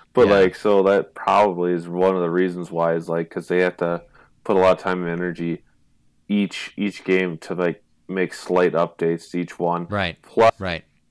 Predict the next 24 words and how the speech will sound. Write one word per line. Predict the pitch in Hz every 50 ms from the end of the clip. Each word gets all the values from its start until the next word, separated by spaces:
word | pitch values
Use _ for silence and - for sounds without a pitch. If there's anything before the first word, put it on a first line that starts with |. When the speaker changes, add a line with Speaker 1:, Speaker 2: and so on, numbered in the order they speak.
| _ _
Speaker 1:
affects | - - 95 92 - - -
their | 95 90 90 87 85
data | 85 - 87 85 87 90 98 95
storage | - - 87 82 82 82 85 85 82 - -
where | - 90 90 87 90
you | 90 92 92
have | 87 87 87 - -
to | 90 90 87 85 - _ _ _ _ _ _ _
be | - 98
able | 95 90 82 - 90 90
to | -
store | - - 90 87 90 87
so | - - - 87 85
much | 85 85 85 85 82 82 - - - - - _ _ _ _ _ _ _ _ _ _ _ -
Speaker 2:
Right. | 104 104 98 92
Speaker 1:
information. | 104 98 - 95 90 87 87 90 98 98 - - 85 82 82
Because | 90 87 98 90
I | 95
remember, | 101 110 110 110 104 104 113 104 98 95 - - _ _ _ _ _ _ _ _ _ _ _ _ -
um, | 101 98 95 95 92 87 87 92
the | 95 98
original | 98 101 101 107 117 117 120 123 127 131 120
Pokemon | - - 123 120 127 127 131 131 135 131
game, | 131 131 139 143 139